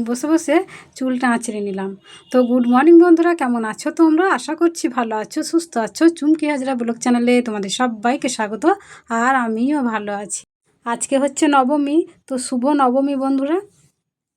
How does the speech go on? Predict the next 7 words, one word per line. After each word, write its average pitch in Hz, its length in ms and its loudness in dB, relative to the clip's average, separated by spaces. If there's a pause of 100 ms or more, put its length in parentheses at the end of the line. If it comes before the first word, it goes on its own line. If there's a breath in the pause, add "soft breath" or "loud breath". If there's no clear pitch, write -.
(680)
এখন 247 280 -4
তো 277 120 0
পুজো 262 300 -2
চলছে, 254 400 0 (160)
তাই 226 180 0
স্নান 226 340 -2
সেরে 339 240 2